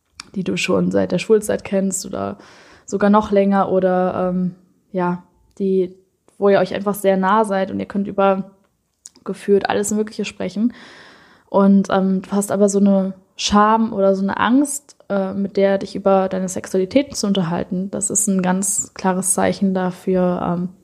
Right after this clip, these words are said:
dass da sexuelle Unterdrückung stattfindet. Und, ähm, diese Angst und vor allem diese Scham, also Angst auch, aber vor allem ganz viel Scham,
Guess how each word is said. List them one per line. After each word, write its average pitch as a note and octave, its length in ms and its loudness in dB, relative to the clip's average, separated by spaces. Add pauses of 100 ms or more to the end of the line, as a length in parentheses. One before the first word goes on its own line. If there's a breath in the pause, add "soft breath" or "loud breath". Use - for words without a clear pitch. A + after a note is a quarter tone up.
(160)
dass F3 180 -4
da F3+ 120 -2
sexuelle F#3 440 -2
Unterdrückung G3 480 -6
stattfindet. G3 600 -2 (760 loud breath)
Und, F#3+ 460 4
ähm, F#3 220 4
diese F#3 260 0
Angst A#3 320 2
und G3 100 -4
vor - 120 2
allem A#3 160 6
diese G#3+ 240 2
Scham, F3+ 640 -2
also F#3+ 160 -4
Angst A3 420 -4
auch, G#3 160 -4
aber G3+ 120 -2
vor - 200 -10
allem G#3 200 -2
ganz G#3 240 -6
viel G3+ 120 -4
Scham, G#3 640 0